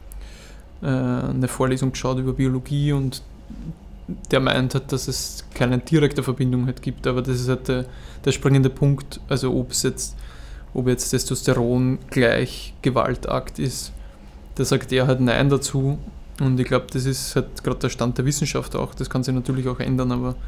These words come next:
aber ich glaub, dass es immer in Kombination dann auftritt. Also wahrscheinlich ist es so, dass wenn du, wenn du schon viele Gewalterfahrungen gemacht hast oder halt irgendwie traumatisiert bist in irgendeiner Weise und dann hast du noch ein hohes Testosteronlevel,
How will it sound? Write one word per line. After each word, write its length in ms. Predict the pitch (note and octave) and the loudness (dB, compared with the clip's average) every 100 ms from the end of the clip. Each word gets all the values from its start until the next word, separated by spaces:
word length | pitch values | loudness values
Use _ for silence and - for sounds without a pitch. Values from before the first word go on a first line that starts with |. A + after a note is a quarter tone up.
| - - - - - - | -10 -12 -14 -14 -12 -4
aber 160 | B2+ | 2
ich 80 | B2+ | 4
glaub, 160 | C3+ - | 4 2
dass 180 | C3 C3 | 2 2
es 120 | C3+ | 4
immer 200 | C#3+ C#3 | 6 6
in 80 | C3+ | 6
Kombination 680 | C3 B2+ B2+ - B2 C#3 | 4 4 2 2 4 6
dann 100 | C#3 | 6
auftritt. 520 | A#2+ - - C3 A#2+ - | 4 0 0 -2 0 0
Also 180 | B2 | 2
wahrscheinlich 460 | B2+ B2 A#2+ C3+ C3+ | 2 2 4 4 4
ist 120 | C#3+ | 4
es 400 | C#3 - - - - | 2 0 -4 -6 -2
so, 240 | C3 C3+ | 0 2
dass 300 | C3+ C3 - | 2 0 0
wenn 200 | C3 B2+ | 2 4
du, 380 | B2+ C3 B2+ B2 B2 - - - - - - - - - - - - - - | 2 2 2 0 -2 -12 -12 -10 -10 -8 -8 -8 -10 -12 -14 -12 -12 -10 -6
wenn 180 | C3+ B2 | 0 0
du 100 | B2 | 0
schon 180 | B2 B2+ | 2 0
viele 280 | - C#3+ D3+ | 4 4 6
Gewalterfahrungen 880 | C3+ B2+ B2+ A#2+ - B2+ B2+ B2+ | 4 2 0 -2 -2 0 0 0
gemacht 340 | B2+ B2+ B2 - | 0 -2 -4 -6
hast 200 | B2+ - | -6 -4
oder 120 | B2+ | -2
halt 100 | B2 | 0
irgendwie 240 | C3 B2 C3 | 2 2 0
traumatisiert 720 | B2+ B2+ B2 B2+ - C3 - | 2 2 0 -2 0 -2 -2
bist 140 | C3 | -2
in 100 | C#3 | 2
irgendeiner 340 | C3 B2+ C3 B2 | 2 2 0 0
Weise 180 | B2+ B2+ | 2 2
und 120 | A#2+ | 2
dann 120 | C#3 | 4
hast 180 | C#3 C#3 | 2 2
du 40 | C3+ | 0
noch 160 | C3 | 0
ein 100 | C3+ | 0
hohes 260 | B2 C3+ B2 | 0 0 0
Testosteronlevel, 1040 | C3+ - - - C3 B2+ C3 B2+ B2+ C3 | -2 -4 -6 -2 0 0 0 0 0 0